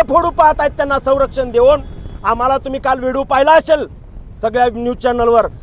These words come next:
आम्हाला अगदी आमच्या गच्चीला धरून पोलीस प्रशासनानं आम्हाला,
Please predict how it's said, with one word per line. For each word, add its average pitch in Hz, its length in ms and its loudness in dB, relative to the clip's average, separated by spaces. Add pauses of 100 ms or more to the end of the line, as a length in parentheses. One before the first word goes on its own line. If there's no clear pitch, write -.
(120)
आम्हाला 254 320 0
अगदी 247 200 -2
आमच्या 269 420 -2
गच्चीला 269 420 0
धरून 254 380 2 (340)
पोलीस 254 200 -6
प्रशासनानं 247 540 -6
आम्हाला, 233 420 -2